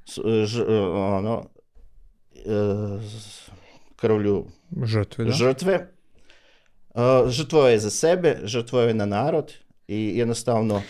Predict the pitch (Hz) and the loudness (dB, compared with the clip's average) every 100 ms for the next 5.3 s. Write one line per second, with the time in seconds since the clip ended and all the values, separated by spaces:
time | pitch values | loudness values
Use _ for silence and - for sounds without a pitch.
0 | - - 123 123 127 127 123 110 139 131 | -10 0 0 2 0 2 2 4 6 6
1 | 107 131 139 - 127 135 151 120 113 113 | 4 2 -4 0 2 2 0 0 2 2
2 | 120 127 110 - 123 135 185 185 196 190 | 4 4 2 2 4 6 6 4 4 4
3 | 165 165 160 123 117 165 156 147 143 135 | 4 2 4 6 6 6 6 6 4 4
4 | 135 123 123 123 120 101 101 98 101 104 | 4 4 4 4 2 2 0 -2 -2 0
5 | 113 92 | 2 2